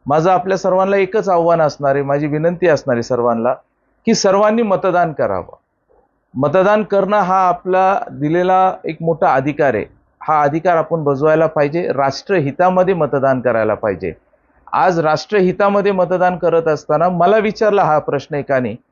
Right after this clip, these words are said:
की तुम्ही मतदान का करणार आहेत, मी त्याला साध्या शब्दात सांगितलं की कोणताही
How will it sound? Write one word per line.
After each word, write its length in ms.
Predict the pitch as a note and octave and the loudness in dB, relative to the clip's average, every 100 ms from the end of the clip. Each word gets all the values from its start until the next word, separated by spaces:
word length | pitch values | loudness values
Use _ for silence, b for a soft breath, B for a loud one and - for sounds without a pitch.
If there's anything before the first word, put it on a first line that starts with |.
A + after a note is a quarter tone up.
| _ _ - | _ _ -6
की 60 | F#3+ | -2
तुम्ही 280 | G3+ G#3 | 2 2
मतदान 440 | A#3 A3 A3+ A3 G#3+ | 4 2 2 2 0
का 220 | G#3 F#3+ | 0 0
करणार 360 | F#3 C#3 A#2+ G#2+ | 0 -4 -2 -4
आहेत, 120 | - _ _ _ _ _ _ _ _ - | -6 _ _ _ _ _ _ _ _ -10
मी 80 | G#3 | -4
त्याला 280 | G#3+ G#3+ A3 | 2 2 2
साध्या 480 | - F3 F3+ A3 G#3+ | 0 0 2 2 0
शब्दात 400 | - F3 E3+ F#3+ | -2 -6 -2 -2
सांगितलं 580 | F#3+ F3 E3+ D3 C#3+ A#2+ - _ _ _ _ - | 0 -2 -2 -4 -4 -4 -8 _ _ _ _ -10
की 80 | |
कोणताही 680 | A3 - F3 F#3 F3+ G#3+ A3 | -6 0 2 2 2 2 2